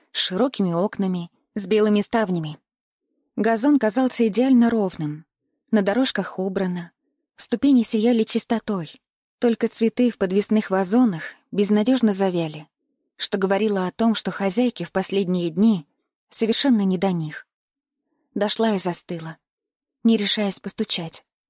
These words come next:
Замерла, боясь поднять взгляд и увидеть, что меня разглядывают через оконное стекло. Для Келли время остановилось со смерти их дочери. Наверное, через эту самую дверь она вышла,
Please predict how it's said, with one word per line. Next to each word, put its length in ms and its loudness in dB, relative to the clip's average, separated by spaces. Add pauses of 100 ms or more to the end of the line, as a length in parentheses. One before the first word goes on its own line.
(320)
Замерла, 460 2
боясь 320 0
поднять 360 0
взгляд 460 -2
и 40 -2
увидеть, 440 -2
что 160 -2
меня 240 4
разглядывают 580 -2
через 300 0
оконное 420 -2
стекло. 460 -6 (580)
Для 240 0
Келли 340 2
время 260 2
остановилось 680 0
со 140 -2
смерти 400 -2
их 160 -6
дочери. 440 -2 (680)
Наверное, 420 2
через 320 0
эту 180 0
самую 360 -2
дверь 240 0
она 180 -4
вышла, 520 -4